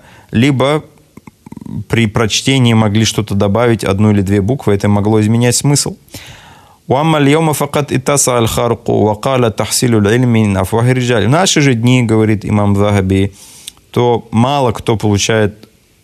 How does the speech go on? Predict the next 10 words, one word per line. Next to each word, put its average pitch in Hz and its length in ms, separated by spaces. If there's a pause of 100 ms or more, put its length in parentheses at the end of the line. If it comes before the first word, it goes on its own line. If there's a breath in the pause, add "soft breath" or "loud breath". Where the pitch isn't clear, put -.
(140)
знания 104 440
от 92 360 (200)
учёных 101 480
должным 92 380
образом. 82 400 (560 loud breath)
بل 131 260
ومن 143 340
الكتب 139 520
غير 139 300
المغلوطة. 139 680